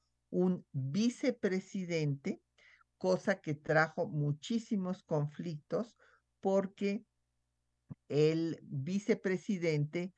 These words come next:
era el rival del presidente, o sea, era el que había quedado en segundo lugar en las votaciones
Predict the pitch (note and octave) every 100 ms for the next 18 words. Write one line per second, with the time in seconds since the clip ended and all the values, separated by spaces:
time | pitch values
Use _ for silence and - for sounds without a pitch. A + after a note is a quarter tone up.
0 | _ _ - E3+ F3 E3+ D#3 D3+ D3+ D3
1 | E3 F3 G3 F#3 F3 - E3+ D#3+ - F3
2 | G#3 E4 E4 F3+ F3+ _ - _ - D#3+
3 | F#3+ F3+ E3+ - F3 F3+ F3 F#3 - -
4 | D#3 D3 D3 D#3 C3+ C3+ D#3+ E3 E3+ -
5 | C3+ C3 C#3 C3 C3+ C#3+ D3+ _ _ _
6 | - C#3+ C3+ C3 - D3 C3+ E3 A3 A3+
7 | F3+ D#3 C3+ C3 B2 B2 - B2+ B2 A#2
8 | A#2 B2 A#2+ - F#2+ - - D#3 D3 A#2+
9 | A#2+ D3+ -